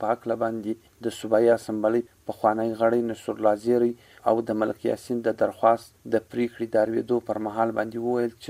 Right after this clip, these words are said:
د صوبایي اسمبلۍ حلقه څلېرويشتمه، پنځه ویشتمه، شپږویشتمه، اووه ویشتمه، اته ویشتمه، نهه ویشتمه، دېرشمه او دوه دېرشمه د عامه انتخاباتو د کمیسیون دغه حد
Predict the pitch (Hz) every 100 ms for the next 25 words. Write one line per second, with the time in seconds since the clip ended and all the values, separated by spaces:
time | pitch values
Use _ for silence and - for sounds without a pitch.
0 | 107 - - 110 113 113 107 110 107 113
1 | 120 113 107 110 - 113 - _ - 110
2 | 113 110 107 - 117 120 120 117 113 107
3 | 110 110 - 113 117 113 - - 104 110
4 | - - 117 117 113 110 110 - - 117
5 | 117 113 107 107 - 117 120 117 107 104
6 | - 117 120 123 - 117 113 107 - 123
7 | 123 120 113 110 107 104 - 117 113 110
8 | _ - 107 104 117 117 113 - 107 117
9 | 110 110 107 104 110 107 - 113 117 110
10 | 104 - 113